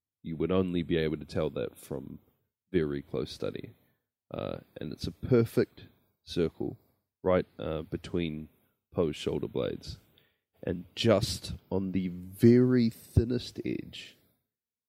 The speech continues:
is almost a, how they do this is,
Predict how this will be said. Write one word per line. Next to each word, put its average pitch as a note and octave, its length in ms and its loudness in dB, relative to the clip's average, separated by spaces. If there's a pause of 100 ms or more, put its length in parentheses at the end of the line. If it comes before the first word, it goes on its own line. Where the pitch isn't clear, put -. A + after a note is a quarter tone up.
(240)
is D2+ 600 0 (760)
almost B2+ 680 6 (120)
a, G2+ 140 4 (800)
how A2 260 2
they F#2+ 300 6 (600)
do F#2+ 160 6
this E2+ 360 0 (540)
is, F#2 260 0